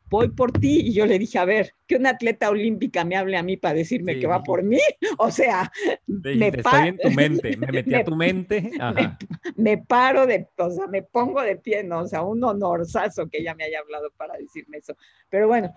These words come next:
Speaker 1: el caso es que to-, en ese entonces, toda, en el dos mil nueve, todavía tenía el récord nacional. Y, este, y me, me conceden el grandísimo honor de darme el número uno en el primer Ironman de Cozumel.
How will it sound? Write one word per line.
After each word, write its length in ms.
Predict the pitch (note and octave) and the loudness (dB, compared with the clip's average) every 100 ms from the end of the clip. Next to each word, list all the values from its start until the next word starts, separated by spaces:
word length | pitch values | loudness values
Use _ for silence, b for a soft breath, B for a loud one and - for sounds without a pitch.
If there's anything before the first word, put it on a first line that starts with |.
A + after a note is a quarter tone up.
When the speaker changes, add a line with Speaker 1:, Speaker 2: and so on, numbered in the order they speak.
| B B | B B
Speaker 1:
el 160 | G#3 G#3+ | -2 0
caso 260 | A3+ B3 | 0 0
es 120 | C4+ - | -4 -2
que 420 | A#3+ F#3+ E3 - | -2 0 -2 -2
to-, 140 | G#3+ - | -2 0
en 160 | F#3 G#3 | -2 -2
ese 140 | A3+ | -6
entonces, 420 | G3+ F#3+ F#3 G3 | -6 -6 -6 -8
toda, 260 | - F3 E3+ | -6 -4 -4
en 100 | D3+ | -6
el 120 | C#3 | -8
dos 160 | C#3+ D3+ | -8 -8
mil 160 | E3+ | -6
nueve, 220 | E3+ E3 D#3+ | -6 -6 -6
todavía 340 | D3+ D3 D3 | -6 -6 -6
tenía 300 | - D3 D3 | -10 -12 -12
el 80 | D3 | -10
récord 300 | C#3+ - B2+ | -12 -12 -14
nacional. 500 | B2+ - - D#3+ G#3+ - b b b b - | -12 -12 -8 -6 -4 -6 b b b b -10
Y, 200 | E3+ D3+ | -4 -4
este, 320 | C#3+ _ - | -6 _ -6
y 140 | G3+ F3+ | -4 -4
me, 280 | E3+ E3 - | -2 -4 -6
me 280 | F3 E3 E3 | -6 -6 -4
conceden 640 | E3 E3 - F#3+ A3 A#3 | -6 -6 -4 -2 -2 -4
el 140 | F3 D3+ | -6 -6
grandísimo 680 | D3+ D3+ D#3 F#3 A#3 A3 D#3 | -6 -8 -10 -8 -6 -6 -6
honor 400 | D#3 E3 C4+ F#4 _ | -6 -6 -8 -10 _
de 140 | - C#3 | -8 -6
darme 320 | D3+ E3 E3+ | -6 -6 -6
el 140 | D#3+ | -4
número 380 | D#3+ E3 E3+ E3+ | -4 -4 -6 -6
uno 380 | C#3+ D3+ D#3+ E3 | -8 -8 -6 -8
en 100 | D3 | -8
el 120 | C3+ | -10
primer 360 | C3+ C3+ C#3+ D3 D3 | -10 -10 -8 -6 -6
Ironman 480 | D3 D3+ D3+ C#3+ | -8 -10 -10 -10
de 100 | D3 | -12
Cozumel. 500 | - - - C3 B2+ | -14 -18 -16 -14 -14